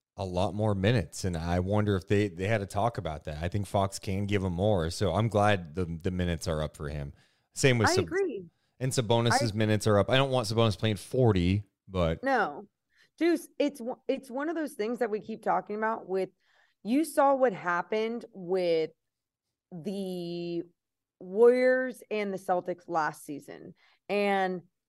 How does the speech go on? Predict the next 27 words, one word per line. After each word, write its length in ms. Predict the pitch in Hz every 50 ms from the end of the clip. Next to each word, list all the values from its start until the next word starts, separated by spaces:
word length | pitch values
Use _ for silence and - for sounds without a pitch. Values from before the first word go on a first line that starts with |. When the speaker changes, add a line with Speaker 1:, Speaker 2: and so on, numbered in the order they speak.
| _ -
Speaker 2:
there 220 | 180 170 220 226 220
was 140 | 214 170
one 280 | 190 208 226 247 254 247
team 320 | - 220 220 214 214 220
that 200 | 214 196 185 175
was 240 | 175 202 208 196 - _ -
better 240 | - - - 170 170
conditioned. 560 | - 208 214 214 302 330 - - - 170 -
Obviously, 560 | - 185 185 185 202 202 196 - 214 202 202
they 140 | 170 196 190
have 120 | 190 160
more 180 | 180 170 165 160
experience. 720 | 156 - - - 277 285 285 277 277 269 262 262 254 - -
They 160 | - 170 165
have, 160 | 170 147 139 - _ _ _ -
you 140 | 151 147 139
know, 340 | 151 - - - - - -
guys 300 | 190 160 160 160 160 -
like 140 | 160 156 151
Steph 280 | - - 156 156 - _
Curry. 340 | - 262 254 247 247 240 240 - - _ _ _
There, 160 | - 247 254 233
but 240 | 190 240 240 240 247
they 120 | 240 233
were, 300 | 233 233 226 214 - - _
there's 240 | 226 226 233 202 190
more 580 | 214 226 240 254 254 254 254 254 247 247 233